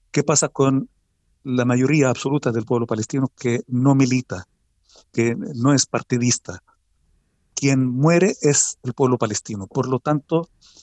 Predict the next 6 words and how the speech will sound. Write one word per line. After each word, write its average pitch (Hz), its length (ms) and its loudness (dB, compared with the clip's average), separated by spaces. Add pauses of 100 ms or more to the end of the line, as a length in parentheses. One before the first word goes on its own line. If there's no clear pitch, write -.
(760)
hoy 170 380 4 (360)
todo 170 360 4
palestino 170 760 0 (220)
siente 147 500 -2
lo 135 120 2
mismo 165 440 2